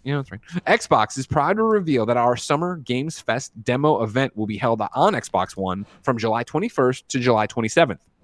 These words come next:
We'll have more than sixty brand new game demos for upcoming unreleased Xbox games available to check out for free. Uh, look for the special, uh, Game Fest demo, uh, tile on the Xbox One dashboard,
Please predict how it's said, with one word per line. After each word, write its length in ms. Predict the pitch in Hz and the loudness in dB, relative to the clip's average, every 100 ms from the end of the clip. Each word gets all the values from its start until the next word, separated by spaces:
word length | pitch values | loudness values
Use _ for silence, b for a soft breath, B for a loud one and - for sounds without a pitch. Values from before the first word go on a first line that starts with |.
| B B 151 | B B 0
We'll 140 | 165 | 2
have 120 | 180 | 4
more 140 | 185 185 | 2 2
than 100 | 190 | 0
sixty 400 | - - - 101 | -2 -8 -8 -2
brand 420 | 123 139 180 170 | 0 0 -2 -2
new 220 | 139 147 | -2 -2
game 300 | 123 120 151 | -2 -4 -2
demos 340 | 113 110 104 | -2 -2 -6
for 160 | - 143 - | -6 -6 -4
upcoming 420 | - - 151 156 | -4 -2 0 0
unreleased 480 | 123 143 170 120 - - | 0 0 0 -2 -4 -8
Xbox 400 | - 117 117 - | -2 0 0 -2
games 220 | 110 110 | -4 -2
available 380 | 107 127 120 113 | 2 2 2 -2
to 80 | |
check 320 | 113 - 185 - | -4 -2 -2 -2
out 200 | 123 - | -4 -2
for 140 | 123 | -4
free. 400 | - 139 147 90 _ - B B 175 - | 2 4 4 0 _ -20 B B -4 2
Uh, 240 | 123 127 | 4 4
look 260 | 131 185 - | 4 4 0
for 140 | - | -4
the 60 | 123 | -4
special, 480 | - 135 - 107 110 | -2 -2 -2 -4 -4
uh, 300 | 107 110 98 | -2 -2 -2
Game 280 | 101 127 160 | -2 -2 -2
Fest 320 | - 104 - | -2 -4 -2
demo, 400 | 110 120 92 90 - | -2 0 0 -2 -2
uh, 340 | 95 87 87 | -2 -2 -4
tile 320 | - 98 104 | -4 -2 -4
on 140 | 80 123 | -2 -4
the 60 | |
Xbox 360 | 147 - 175 - | -4 0 0 0
One 100 | 185 | 0
dashboard, 480 | 180 180 - 90 | 0 2 2 0